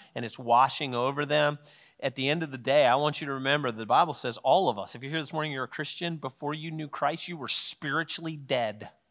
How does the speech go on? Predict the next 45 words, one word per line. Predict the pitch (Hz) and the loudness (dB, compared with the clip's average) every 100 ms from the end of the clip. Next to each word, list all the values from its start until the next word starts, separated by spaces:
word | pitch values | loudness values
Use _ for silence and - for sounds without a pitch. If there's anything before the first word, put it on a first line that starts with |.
| _ _ _ _ _ _ 131 | _ _ _ _ _ _ 0
Dead. | 156 165 135 101 - _ _ _ _ - | 8 10 8 2 -20 _ _ _ _ -6
And | 131 | -4
the | |
word | 131 160 | 2 2
of | 151 | 8
God | 151 147 | 8 8
made | 143 147 | 4 0
no | 139 | 0
sense | 120 - 170 160 - | 0 0 0 -2 -4
to | - | -8
you | 123 95 90 | -8 -6 -8
because | 123 143 | -6 -4
there | 139 | -4
was | 131 | -2
no | 139 | -4
life | 131 135 170 160 151 | 4 6 6 2 -4
in | 117 | -4
you. | 110 101 - - - | -6 -10 -14 -14 -2
But | 156 | 0
it's | 131 - | 0 -4
the | - | -6
hearing | - - - 165 180 190 190 | -6 -8 -2 2 4 4 4
of | 175 147 | 2 2
the | 151 | -2
word | 147 147 | 0 0
of | 143 | 4
God | 143 147 | 6 6
coupled | - 156 - 135 | 4 0 2 -6
with | 120 | -8
the | - | -8
Spirit | - - - 156 147 165 180 | -4 -2 -2 -2 0 2 2
of | 190 151 | 0 -2
God | 160 151 143 117 107 113 - - - - | 4 8 10 8 2 -10 -20 -20 -10 2
that | 139 123 | 2 2
awakens | 165 123 113 123 156 - 175 165 | -2 -2 -2 -2 -2 0 0 0
a | 156 | -4
soul | - - 139 117 117 | -6 -2 -2 -2 -2
if | 120 - | -4 2
God | 120 123 | 4 4
so | 123 131 | 0 -6
chooses | 120 - 120 107 98 82 - | -6 -6 -8 -8 -12 -12 -10
to | 120 | -8
awaken | 107 107 101 110 | -6 -8 -8 -10
that | 101 101 | -10 -10
soul. | - 101 92 | -6 -6 -6